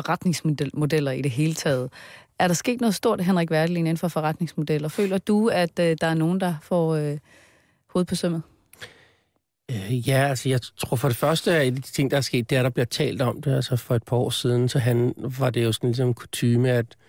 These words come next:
Speaker 2: nu handler det bare om at få en masse brugere, og så skulle man nok finde ud af, hvordan man skulle tjene penge senere. Og måske s-, ser sådan noget som Zynga, som var det her spil, der laver Farmville, øh, deres sådan hurtige, øh, fald i deres stokpriser, efter de kom ud,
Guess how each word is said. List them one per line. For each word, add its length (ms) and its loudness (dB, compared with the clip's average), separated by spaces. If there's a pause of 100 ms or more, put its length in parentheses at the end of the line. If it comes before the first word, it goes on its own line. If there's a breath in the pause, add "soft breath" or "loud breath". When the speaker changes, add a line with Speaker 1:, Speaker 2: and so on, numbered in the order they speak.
(240 soft breath)
Speaker 2:
nu 60 2
handler 160 4
det 80 0
bare 120 2
om 60 0
at 60 -4
få 100 -2
en 60 2
masse 160 0
brugere, 320 2
og 80 0
så 100 0
skulle 140 0
man 80 2
nok 120 0
finde 200 0
ud 40 2
af, 60 0
hvordan 140 2
man 80 2
skulle 140 -12
tjene 220 -2
penge 280 -2
senere. 360 -4 (640 loud breath)
Og 140 0
måske 380 0
s-, 200 -4
ser 240 0
sådan 140 -2
noget 140 2
som 160 2
Zynga, 580 0
som 320 0
var 60 2
det 140 0
her 160 4
spil, 360 -2
der 60 0
laver 260 2
Farmville, 480 2 (580 soft breath)
øh, 140 0 (100)
deres 320 2
sådan 400 2 (140)
hurtige, 760 0 (120)
øh, 120 2
fald 400 -2
i 100 -4
deres 220 0
stokpriser, 800 -2
efter 240 0
de 160 -6
kom 200 0
ud, 200 2